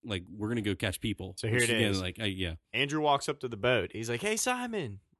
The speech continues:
Speaker 2: Simon, check it out. I found this dude, Jesus. Like, he wants to talk to you."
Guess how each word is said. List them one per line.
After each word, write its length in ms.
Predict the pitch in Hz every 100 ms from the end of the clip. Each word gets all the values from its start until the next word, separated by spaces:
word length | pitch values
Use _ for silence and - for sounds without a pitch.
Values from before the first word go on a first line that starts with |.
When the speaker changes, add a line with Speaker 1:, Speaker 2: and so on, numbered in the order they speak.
| _
Speaker 2:
Simon, 400 | - 240 262 196 _ _ _
check 200 | - 269
it 80 | 269
out. 140 | 262 185
I 40 |
found 260 | 180 220 220
this 120 | 214
dude, 180 | 226 202
Jesus. 580 | 156 208 226 233 - - _ _ _ _
Like, 400 | 139 131 113 - _ _ _ _ _ -
he 60 |
wants 240 | 202 214 -
to 80 | 190
talk 300 | 214 220 214
to 80 | 185
you." 260 | 127 90